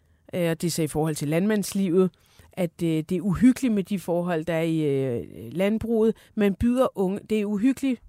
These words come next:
med de form-, forhold, man byder unge landmænd i dag. Det er jo næsten håbløst at komme igennem, og det er regeringen,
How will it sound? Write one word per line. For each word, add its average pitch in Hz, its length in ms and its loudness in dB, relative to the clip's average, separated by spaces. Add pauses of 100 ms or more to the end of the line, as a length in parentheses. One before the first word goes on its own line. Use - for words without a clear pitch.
(160)
med 202 120 0
de 214 180 0
form-, 196 400 -2 (120)
forhold, 240 560 0
man 214 260 -4
byder 214 280 -2 (140)
unge 190 220 0
landmænd 175 520 -2
i 180 80 -6
dag. 170 260 -2 (280)
Det 208 60 0
er 196 40 0
jo 196 40 0
næsten 190 360 -2
håbløst 214 560 0
at 196 60 -12
komme 180 240 -6
igennem, 175 380 -4
og 156 120 -14
det 175 60 -4
er 165 100 -6
regeringen, 196 600 0